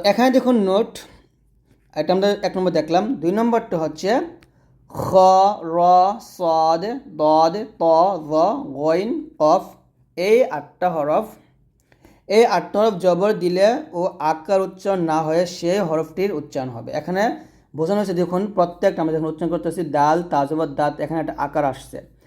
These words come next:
লাম, তা জবর লাত, এখানে একটা আকার আসছে। বা, তা জবর বাত, এখানে একটা আকার আসছে। কি, এই যে মিম, কাফ জবর মাক, মিমের সাথে একটা আকার আসছে। কিন্তু এই যে সদ, তারপর হচ্ছে ত, জ, আর এই যে খ,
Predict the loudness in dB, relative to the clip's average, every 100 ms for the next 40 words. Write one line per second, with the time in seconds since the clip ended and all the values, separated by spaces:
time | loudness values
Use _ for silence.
0 | _ _ -2 4 4 2 0 0 0 0
1 | 0 -2 -6 -4 -4 -4 -6 -8 -18 -20
2 | _ _ -20 _ 0 4 4 2 0 0
3 | -2 -4 -2 -2 -2 -8 -8 -8 -8 -6
4 | -6 -10 -20 -20 _ _ _ _ _ _
5 | -16 -6 -2 2 2 2 2 -2 0 -2
6 | 0 0 2 2 0 -10 -8 -4 0 0
7 | -2 -6 -10 -6 -8 -8 -10 -6 -6 -8
8 | -16 -20 _ _ _ -4 -2 2 2 2
9 | 0 0 -2 -8 -10 -20 -4 2 4 6
10 | 4 2 -2 -14 _ _ _ _ -12 -8
11 | -4 -2 -4 0 0 0 -4 _ _ _
12 | _ _ 4 6 6 2 -6 _ _ _
13 | -20 -16 -2 2 4 2 -2 -18 _ _
14 | _ -8 -6 -6 -4 -6 -4